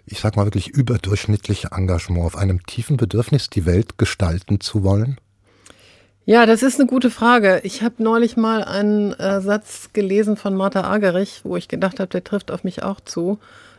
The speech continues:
Speaker 2: „Ich bin alt, aber immer noch unreif.“ Äh, und ich glaube, das Neugierprinzip ist ganz stark etwas, was mich treibt. Ja, ich will immer noch wissen, ach, wie geht das und wie machen die das und wie funktioniert sowas eigentlich?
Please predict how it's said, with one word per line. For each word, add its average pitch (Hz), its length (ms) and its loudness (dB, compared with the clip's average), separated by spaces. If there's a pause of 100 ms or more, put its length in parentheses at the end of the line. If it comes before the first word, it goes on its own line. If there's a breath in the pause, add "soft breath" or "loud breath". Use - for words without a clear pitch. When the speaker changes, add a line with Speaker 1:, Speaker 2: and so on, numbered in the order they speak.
Speaker 2:
„Ich - 140 -12
bin 202 180 0
alt, 196 320 2
aber 180 240 0
immer 196 180 2
noch 180 180 0
unreif.“ 196 760 0 (500 loud breath)
Äh, 190 260 -2
und 180 220 -2
ich 175 120 -8
glaube, 190 240 4
das 185 320 0
Neugierprinzip 180 960 2
ist - 180 -14
ganz 156 240 -6
stark - 560 -6
etwas, 170 320 0
was 160 160 0
mich 175 200 -2
treibt. - 680 -2 (320)
Ja, 165 220 -8
ich - 160 -14
will 170 100 -4
immer 180 200 2
noch 165 240 -2
wissen, 165 500 -4
ach, 202 180 -8
wie 175 120 -4
geht - 260 -2
das 254 240 2
und - 220 -6
wie 180 80 -2
machen 165 320 -4
die 156 100 -6
das 220 360 -4
und 160 200 -6
wie 185 80 -4
funktioniert 170 720 -4
sowas 196 400 2
eigentlich? 170 480 -8